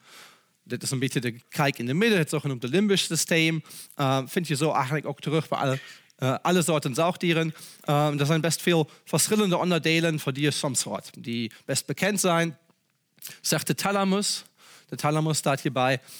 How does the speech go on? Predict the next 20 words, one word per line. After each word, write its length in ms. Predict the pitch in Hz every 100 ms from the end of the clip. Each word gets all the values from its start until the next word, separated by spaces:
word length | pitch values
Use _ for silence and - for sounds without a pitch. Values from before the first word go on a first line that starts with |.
| -
Ehm, 400 | 135 127 127 123 - - - -
wie 160 | 220
van 340 | 202 190 185 175
jullie 280 | 151 180 185
heeft 220 | 175 165
vandaag 360 | 165 156 160 156
een 100 | 135
riem 240 | 165 233
om? 180 | - 294 359 _
Wie 100 | 170
heeft 140 | 170 -
een 100 | 156
riem 200 | 180 -
om? 180 | - - - - _ - - - - - _
Voel 300 | - - 269
eens 280 | 220 240 254
waar 140 | 185 180
de 60 |
riem 200 | 156 190
zit. 460 | 180 180 113 -